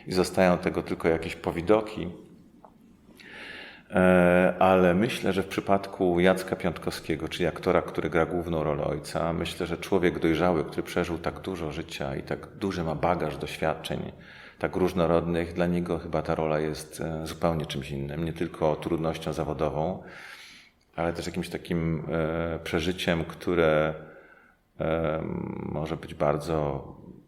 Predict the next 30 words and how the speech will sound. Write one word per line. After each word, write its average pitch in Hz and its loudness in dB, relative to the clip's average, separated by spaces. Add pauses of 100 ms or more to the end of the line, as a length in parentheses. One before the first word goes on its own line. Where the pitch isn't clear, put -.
(140)
oczyszczające, 85 2
ale 76 2
może 85 2
być - -8
też 78 0
bardzo 78 2
smutne 76 -4
dla 64 -6
niego 64 -6
samego, 64 -6
ponieważ 73 -6
zdaje 76 0
sobie 71 -4
sprawę 78 -2 (880)
w - -16
każdej 80 0
sekundzie, 80 -4
jak - -2
kruche - 0
jest 69 -4
wszystko - -6
to, 76 -8
co - -2
go 71 -4
spotyka - -4
na 64 -4
co 69 -4
dzień 71 -6
i 92 -6
jak 80 -6